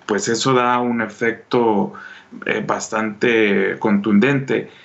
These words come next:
Sin embargo, como repito, el costo ha sido bastante alto. Estamos en una plena crisis de derechos humanos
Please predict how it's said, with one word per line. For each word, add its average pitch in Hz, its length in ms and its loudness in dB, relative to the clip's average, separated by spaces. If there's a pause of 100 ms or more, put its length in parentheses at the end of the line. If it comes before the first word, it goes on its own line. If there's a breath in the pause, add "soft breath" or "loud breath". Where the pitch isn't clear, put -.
(320 loud breath)
Sin 117 240 0
embargo, 127 600 2
como 104 280 -4
repito, 127 480 0
el 107 120 0
costo 120 340 -2
ha 110 40 -2
sido 113 220 2
bastante 110 480 0
alto. 127 320 0
Estamos 110 400 -2
en 110 100 2
una 107 240 0
plena 113 320 0
crisis 117 340 0
de 110 80 0
derechos 110 440 0
humanos 156 500 0